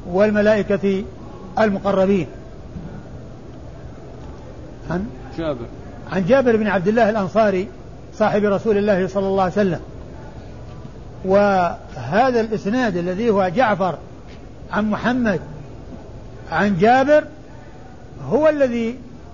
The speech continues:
Speaker 1: جاء فيه حديث جابر الطويل في صفة حجة الرسول صلى الله عليه وسلم،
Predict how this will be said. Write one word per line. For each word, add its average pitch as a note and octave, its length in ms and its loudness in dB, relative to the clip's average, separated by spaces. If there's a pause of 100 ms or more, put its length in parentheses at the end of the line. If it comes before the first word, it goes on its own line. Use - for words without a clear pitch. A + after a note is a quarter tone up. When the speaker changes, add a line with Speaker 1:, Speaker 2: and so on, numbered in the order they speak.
(920)
Speaker 1:
جاء A#3+ 260 4
فيه G3+ 460 2 (1400)
حديث G3+ 420 2
جابر A3+ 300 6
الطويل G#3+ 460 2
في G3 140 0
صفة A3+ 340 0
حجة G3+ 320 0
الرسول G#3+ 340 -2
صلى G#3 100 -2
الله G3 100 2
عليه F#3 100 0
وسلم، F#3 220 -2